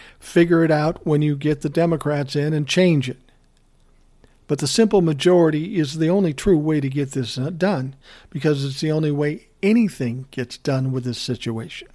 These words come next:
So the filibuster has to go not for the benefit of the Democrats or the Republicans, 'cause they have no integrity in this. One of them will like it and one of them will hate it, and it'll switch back and forth depending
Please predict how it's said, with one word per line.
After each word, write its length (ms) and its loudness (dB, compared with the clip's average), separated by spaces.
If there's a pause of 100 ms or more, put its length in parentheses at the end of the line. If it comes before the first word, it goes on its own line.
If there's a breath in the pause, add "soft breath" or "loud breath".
(840 loud breath)
So 160 4
the 100 2
filibuster 640 4
has 220 0
to 100 -4
go 240 2
not 300 2
for 160 0
the 100 2
benefit 460 0
of 100 -4
the 80 -8
Democrats 720 -2
or 80 -2
the 100 -2
Republicans, 680 -2 (240 loud breath)
'cause 140 0
they 120 6
have 260 4
no 200 2
integrity 600 0
in 140 -2
this. 340 -10 (540 soft breath)
One 180 6
of 140 4
them 360 4 (220)
will 220 4
like 320 2
it 100 0
and 220 -2
one 140 2
of 180 0
them 200 0
will 160 -2
hate 260 0
it, 180 -2
and 160 -2
it'll 180 -6
switch 480 -2
back 240 -2
and 140 -2
forth 300 -4 (320 loud breath)
depending 500 -2